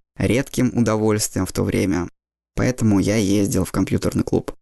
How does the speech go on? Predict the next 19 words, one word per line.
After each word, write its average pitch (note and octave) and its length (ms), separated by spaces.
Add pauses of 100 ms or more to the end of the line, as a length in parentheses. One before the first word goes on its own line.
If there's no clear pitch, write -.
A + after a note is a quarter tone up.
(840)
Это G2+ 220
такое G2+ 320
место, A#2 320
где F2+ 260
собрано F#2 460
много F#2+ 260
компьютеров, A#2 760
туда F#2+ 220
приходишь, B2+ 540
платишь F#2+ 360
деньги, A#2+ 360
тебе - 260
включают F#2+ 480
какое-то - 380
время, C3 340
и - 100
ты G2+ 140
сидишь, - 500
играешь. G2 600